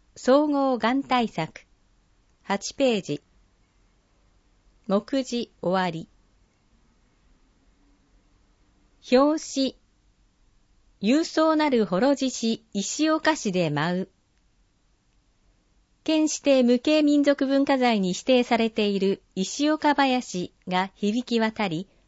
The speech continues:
おかめやひょっとこの面をつけた踊り手が山車の上で踊りながら市中を賑わせる石岡のお祭り。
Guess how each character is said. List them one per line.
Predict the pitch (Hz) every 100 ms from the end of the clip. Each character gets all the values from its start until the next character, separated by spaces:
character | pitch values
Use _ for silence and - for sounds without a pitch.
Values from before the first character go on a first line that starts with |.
| _ _ -
お | 196
か | 302
め | 294 269
や | 226
ひ | 202
ょ | 214
っ |
と | - 285
こ | 285
の | 285 269
面 | 269 269
を | 277
つ | -
け | 247
た | 233 196
踊 | 190 226
り | 233
手 | 220 214
が | 208 -
山 | 190 208
車 | -
の | 277 277
上 | 277
で | 254
踊 | 247 262 269
り | 269
な | 254
が | 226
ら | 170 160
市 | - -
中 | - 285 277
を | 202
賑 | 185 190 220
わ | 220
せ | - 196
る | 156 - _ _
石 | 190 202 - 294
岡 | 294 294 262
の | 233 214 170
お |
祭 | 208 220 - 202
り。 | 165